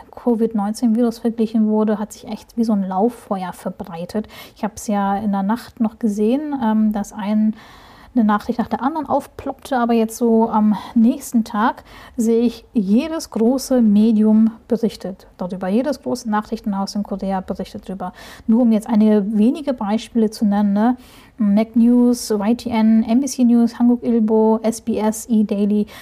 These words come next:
Also die Liste ist super lang, denn es ist leider, muss man sagen,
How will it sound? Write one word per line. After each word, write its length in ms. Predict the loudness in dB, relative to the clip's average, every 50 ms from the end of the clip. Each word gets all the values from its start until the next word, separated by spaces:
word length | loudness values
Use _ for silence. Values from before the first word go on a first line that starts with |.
| -16 -6 -2
Also 160 | 0 2 2
die 100 | 4 4
Liste 360 | 4 2 2 0 -4 -8 -6
ist 160 | -4 -4 -2
super 480 | -2 -2 -2 -2 -2 -2 -4 -2 0 0
lang, 500 | 2 2 2 2 0 0 -2 -2 -4 -2
denn 220 | 0 0 0 0
es 160 | 0 -2 -4 -6
ist 400 | -8 -8 -8 -10 -14 -16 -18 -18 -16 -12 -6 -2
leider, 240 | -2 0 0 0
muss 200 | -2 -4 -6 -8
man 120 | -8 -10 -8
sagen, 360 | -6 -6 -4 -2 -2 -2 -2